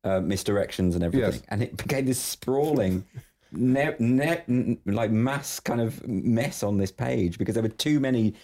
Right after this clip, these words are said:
Speaker 1: different interconnected strands, um, which, of course, is how farce works. It should be the point in farce that you actually get confused yourself while you're reading it. That's, that's sort of how it should work. And, um, it's not something that he's just rushed off.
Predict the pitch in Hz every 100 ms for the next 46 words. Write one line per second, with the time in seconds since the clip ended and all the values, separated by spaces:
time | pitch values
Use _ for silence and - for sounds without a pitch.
0 | _ - 127 117 120 117 117 113 107 -
1 | 98 - 110 107 87 - _ - - -
2 | _ - 110 107 101 - 156 156 147 131
3 | 117 113 - 110 98 - 113 - - -
4 | 120 - - 165 143 107 92 - 107 -
5 | 95 - 95 - 87 98 - 101 90 -
6 | _ _ _ _ _ _ - - 110 -
7 | 98 - 95 87 85 - 82 78 _ _
8 | _ 107 92 87 90 90 71 58 - 113
9 | 95 - 113 95 101 87 92 85 - 87
10 | - - - _ _ _ _ 110 107 110
11 | 104 101 92 - _ _ - 131 - 139
12 | 180 - 147 123 117 107 110 104 107 101
13 | 101 101 - 113 113 -